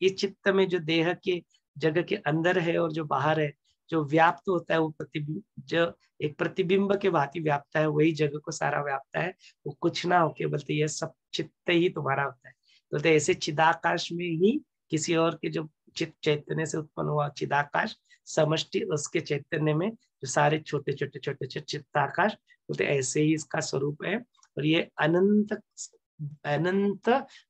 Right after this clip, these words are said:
अफाट ये ऐसे फैला हुआ है। हम्म? तो थोड़ा सा विज्ञान वाले वीडियो जरूर देखना, ये सारी चीजें वहां पे ना वो इस तरह से बत-, थोड़ा विजुअलाइज करके बताते हैं,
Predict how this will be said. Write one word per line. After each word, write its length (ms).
अफाट 500
ये 120
ऐसे 200
फैला 320
हुआ 200
है। 60
हम्म? 180
तो 140
थोड़ा 220
सा 120
विज्ञान 500
वाले 180
वीडियो 320
जरूर 260
देखना, 300
ये 60
सारी 320
चीजें 400
वहां 180
पे 160
ना 80
वो 360
इस 180
तरह 140
से 140
बत-, 200
थोड़ा 320
विजुअलाइज 580
करके 280
बताते 420
हैं, 120